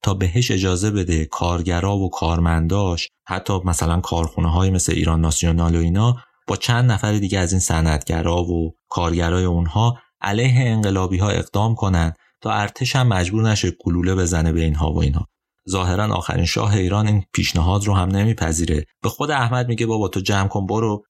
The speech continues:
مگه مریض نیستی؟" ظاهراً یه بیماری داشت آقای احمد خیامی. میگه: "اگه تو مریضی پاشو برو برای معالجه انگلیس." شونزده شهریور پنجاه و هفت،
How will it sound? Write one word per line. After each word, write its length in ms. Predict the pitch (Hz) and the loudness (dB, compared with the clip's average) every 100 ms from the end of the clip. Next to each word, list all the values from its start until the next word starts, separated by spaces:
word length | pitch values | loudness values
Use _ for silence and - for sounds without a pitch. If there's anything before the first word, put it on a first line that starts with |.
| - | -6
مگه 200 | 101 87 | -2 0
مریض 380 | 90 87 101 107 | 0 0 -2 0
نیستی؟" 240 | 110 - 82 | -2 0 0
ظاهراً 300 | 87 85 92 | 0 2 0
یه 120 | 95 | 0
بیماری 480 | 92 85 85 92 101 | 0 2 2 0 0
داشت 220 | 85 - | 0 -2
آقای 200 | 80 80 | -2 -2
احمد 360 | 78 82 82 | -2 -2 -2
خیامی. 640 | 80 85 82 87 90 117 123 - - - | -2 -2 0 2 2 2 2 -4 -20 -8
میگه: 180 | 98 110 | -2 -2
"اگه 140 | 107 | -2
تو 120 | 98 | -2
مریضی 440 | 95 95 95 107 127 | 0 0 0 0 0
پاشو 280 | 131 123 123 | 0 0 2
برو 140 | 117 | 2
برای 180 | 101 101 | 2 2
معالجه 440 | 98 85 82 92 | 2 2 0 2
انگلیس." 440 | 90 80 80 - - _ _ _ - | 2 2 0 -4 -8 _ _ _ -10
شونزده 580 | - 117 110 104 123 131 | 0 2 2 0 0 0
شهریور 600 | 123 104 87 92 104 101 | 0 0 0 0 0 0
پنجاه 460 | 92 87 82 82 78 | 0 0 0 0 0
و 40 | |
هفت، 360 | 85 87 76 | 0 -2 -4